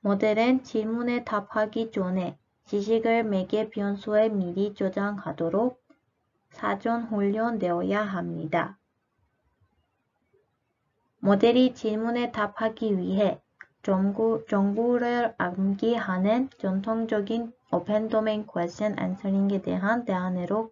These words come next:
간주됩니다. 이 클로즈 북 퀘스천 안서링은 시험 전에 관련 정보를 암기해야 하는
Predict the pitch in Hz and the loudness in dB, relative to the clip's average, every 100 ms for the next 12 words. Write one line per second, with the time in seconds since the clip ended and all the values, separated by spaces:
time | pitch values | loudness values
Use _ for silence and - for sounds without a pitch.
0 | _ - 185 185 190 214 214 214 180 175 | _ -4 -2 0 -2 -2 -2 -4 -4 -2
1 | 175 170 165 - _ _ _ _ _ _ | -4 -2 -2 -4 _ _ _ _ _ _
2 | _ _ _ _ _ _ _ _ _ _ | _ _ _ _ _ _ _ _ _ _
3 | _ _ _ _ _ _ _ _ - 214 | _ _ _ _ _ _ _ _ 4 4
4 | 202 - 226 240 254 254 - 247 247 - | 4 2 6 8 6 4 2 2 2 2
5 | 196 196 - 226 190 185 185 185 180 180 | 2 2 0 0 0 -2 -2 -4 -2 0
6 | 214 214 170 - _ _ _ _ _ _ | 2 2 2 -8 _ _ _ _ _ _
7 | _ _ _ _ _ _ _ _ - - | _ _ _ _ _ _ _ _ -12 -4
8 | 233 247 254 254 247 226 226 226 233 190 | 0 2 4 4 2 2 2 0 -2 -2
9 | 185 196 226 220 214 202 202 214 226 226 | 0 2 2 0 0 -2 -2 0 2 2
10 | - 190 190 208 220 202 185 190 190 175 | 0 0 0 0 0 0 0 0 -2 -2
11 | 175 208 247 | 0 2 2